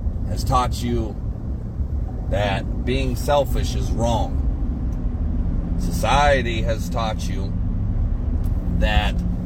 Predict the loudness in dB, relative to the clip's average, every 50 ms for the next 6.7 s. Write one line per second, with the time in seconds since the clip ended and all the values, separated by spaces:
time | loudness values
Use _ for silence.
0 | 0 0 0 0 0 0 0 0 0 0 0 0 0 0 0 0 0 2 2 2
1 | 2 2 2 2 2 2 2 4 4 4 4 4 2 0 0 0 0 0 0 0
2 | -2 -2 -2 0 0 0 0 0 2 2 2 2 2 0 0 0 0 0 0 0
3 | 0 0 0 0 0 0 0 0 0 0 0 0 0 2 2 2 2 2 2 2
4 | 2 0 0 0 0 0 0 0 0 0 0 0 2 2 2 4 4 2 2 2
5 | 2 2 0 0 0 0 0 0 0 0 0 0 0 0 0 0 0 0 0 0
6 | 2 4 4 6 6 4 4 2 0 0 -2 -2 -2